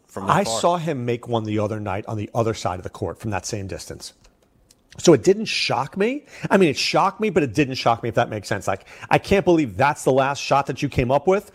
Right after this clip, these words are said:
Speaker 2: but I did see him shoot one on the other side of the court, you know, in, in one of the previous games. I'm like, "Man, this guy's range is li-," my,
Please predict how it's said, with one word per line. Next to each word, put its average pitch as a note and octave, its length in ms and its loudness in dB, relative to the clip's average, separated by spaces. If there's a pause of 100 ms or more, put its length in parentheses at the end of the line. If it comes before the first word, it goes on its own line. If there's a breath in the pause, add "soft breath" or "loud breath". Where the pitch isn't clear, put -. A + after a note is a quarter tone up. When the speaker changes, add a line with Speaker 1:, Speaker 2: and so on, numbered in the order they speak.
(180 loud breath)
Speaker 2:
but C#3+ 100 8
I C3 80 8
did E3 240 4
see D3 160 -4
him C3 80 -2
shoot C3+ 260 -4
one B2 200 -2
on B2 60 -4
the A#2 100 2
other B2+ 140 2
side A#2+ 260 0
of - 20 -8
the A2 60 -8
court, A2+ 400 0 (240 loud breath)
you B2+ 100 2
know, A#2 180 2
in, A2+ 120 -4
in A#2 160 -6
one A#2 120 0
of A2+ 40 -4
the - 120 -10
previous A2 360 -2
games. G#2+ 280 -6
I'm G#2 80 -8
like, F2+ 220 -8
"Man, G#2 320 -4
this - 160 -6
guy's F#2+ 320 -4
range G2+ 420 -6
is F#2 280 -8 (400 loud breath)
li-," B2+ 260 2 (100)
my, D3 140 0